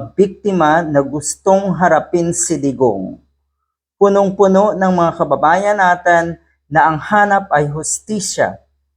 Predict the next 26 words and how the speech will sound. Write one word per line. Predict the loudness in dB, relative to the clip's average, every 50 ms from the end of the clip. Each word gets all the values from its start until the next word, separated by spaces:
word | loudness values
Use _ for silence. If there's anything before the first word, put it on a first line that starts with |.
| _ _ _ _ _ _ -4
na | -2 0 2
ang | 2 2 2 2 0 -2 -4 -6 -8 -14 _ _ -2
kagustuhan | 0 2 2 2 2 0 0 -2 0 0 0 2 2 2 2 2 0 -2 -2
ay | 0 0
makamit | 0 0 -2 -2 -2 -4 -2 -2 0 -2 -2 -4 -6 _ _ _ _ _ _
ang | -2 -2 -2 -2 -4
hustisya | -6 -6 -8 -6 -4 -4 -4 -4 -4 0 2 2 2 4
ng | 2 0 0 2
mga | 2 0 0 0 -2 2
biktima | 2 2 2 0 -4 -4 0 0 2 2 2 0 0
at | 0 -2 -2 -2 -2
paharapin | 0 2 2 2 2 0 -2 -4 -4 -4 -4 -2
or | 0 -2 -2 -2 0
panagutin | -2 0 0 0 0 -2 -2 -2 0 0 2 2 0 0 -2 -6 -8 -12 _ _ _ _ _ _ _ _ _
etong | 0 2 2 2 0 -2 -2
si | -4 -4 -4 -4 -4
Digong. | -4 -4 -2 0 2 2 2 0 -2 -4 -6 -4
Yan | -2 0 0 0 0 0 0
po | 0 0 2
ang | 0 -2 -2
nangyari. | -2 -4 -2 -2 0 2 4 4 4 4 2 0 0 -2 -4 -8 -14 _ _ _ _ _ _ -2
Yan | 2 4 4 4 2 0 -2 2
po | 4 6 6 6 6
ang | 4 2 0 0 -2
nangyayari | -2 -2 -2 -2 -2 0 2 2 4 4 2 2 0 -4
ngayon | -4 -4 -4 -2 -2 -4 -4 -4 -4 -6 -8 -10